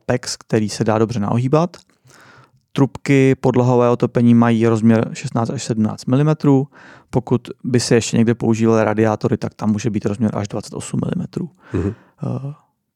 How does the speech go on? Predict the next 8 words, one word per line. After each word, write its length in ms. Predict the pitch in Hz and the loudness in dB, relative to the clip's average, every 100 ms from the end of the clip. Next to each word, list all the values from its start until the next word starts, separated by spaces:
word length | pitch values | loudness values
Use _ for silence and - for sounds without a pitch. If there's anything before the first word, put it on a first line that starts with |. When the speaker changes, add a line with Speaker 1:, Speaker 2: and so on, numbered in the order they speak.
| _ - | _ -2
Speaker 1:
kanalizační 560 | 123 156 165 165 165 | 2 4 4 2 4
rozvod 280 | 151 151 147 | 4 2 0
se 100 | 147 | 0
dělí 220 | 127 117 | 2 2
na 180 | 110 95 123 | 2 0 0
vnitřní 360 | 107 - 107 | -2 -2 -2
a 20 | |
venkovní. 600 | 98 104 156 165 185 208 | 0 0 2 4 4 4